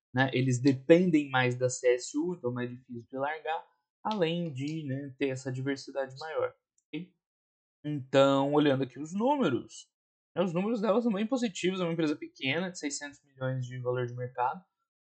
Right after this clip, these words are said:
Ah, agora tem um menuzinho novo. Da hora. Tem que descer pros balanços, precisa só dar uma calibradinha, né?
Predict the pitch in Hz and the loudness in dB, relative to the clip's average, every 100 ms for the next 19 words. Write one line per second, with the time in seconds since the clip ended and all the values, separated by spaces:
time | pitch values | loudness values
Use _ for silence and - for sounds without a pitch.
0 | - - 123 135 160 165 123 120 127 143 | -20 -18 -4 2 2 4 4 4 4 2
1 | 151 160 147 151 180 143 120 123 147 170 | -4 -4 -6 -4 -4 -4 -6 -4 2 4
2 | 151 - _ _ _ _ _ _ _ _ | 4 0 _ _ _ _ _ _ _ _
3 | _ _ - - 123 127 127 _ _ _ | _ _ -6 -4 -2 -4 -6 _ _ _
4 | _ _ _ 127 123 120 - 120 120 120 | _ _ _ -10 -8 -8 -4 -6 -6 -2
5 | 120 120 147 - 139 135 147 180 233 233 | 0 2 -2 -4 -4 -2 -2 -2 -2 0
6 | 262 254 135 127 123 135 | 0 0 -2 -4 -6 -8